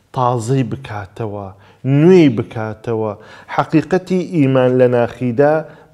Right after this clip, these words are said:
بچەسبێ و ڕەنگدانەوەی لە ژیانیدا ببێت. سێیەمیان، «وەعەمیلە عەمەلەن صالیحەن»، ئیتر بەردەوام بێت لەسەر ئەنجامدانی کردەوەی چاکە. کەواتە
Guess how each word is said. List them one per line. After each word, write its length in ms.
بچەسبێ 720
و 20
ڕەنگدانەوەی 840
لە 140
ژیانیدا 600
ببێت. 360
سێیەمیان، 720
«وەعەمیلە 840
عەمەلەن 560
صالیحەن»، 680
ئیتر 360
بەردەوام 840
بێت 220
لەسەر 360
ئەنجامدانی 1040
کردەوەی 640
چاکە. 420
کەواتە 440